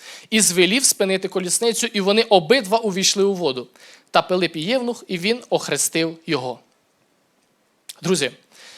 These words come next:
я розумію, е, с-, то, про що я сьогодні говорив, і я, ми, ми закінчуємо. Смерть як рішення. Без прийняття того рішення померти не буде колоска.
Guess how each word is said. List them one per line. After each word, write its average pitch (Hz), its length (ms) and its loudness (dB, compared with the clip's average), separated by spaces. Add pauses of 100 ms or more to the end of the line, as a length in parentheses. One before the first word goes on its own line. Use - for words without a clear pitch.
(180)
я 220 100 4
розумію, 226 760 -2 (140)
е, 175 60 -4
с-, 156 240 -8
то, 226 120 -2
про 208 120 -4
що 202 160 -4
я 185 60 -2
сьогодні 180 240 -6
говорив, 190 520 -2
і 160 40 -8
я, 151 220 -4
ми, 156 280 -10
ми 160 240 -10
закінчуємо. 170 680 -6 (640)
Смерть 247 600 2
як 214 220 -2
рішення. 131 440 -4 (1400)
Без 214 480 4 (100)
прийняття 208 760 2
того 175 360 0
рішення 175 480 0
померти 180 680 2 (300)
не 180 220 0
буде 202 520 0
колоска. 165 500 -6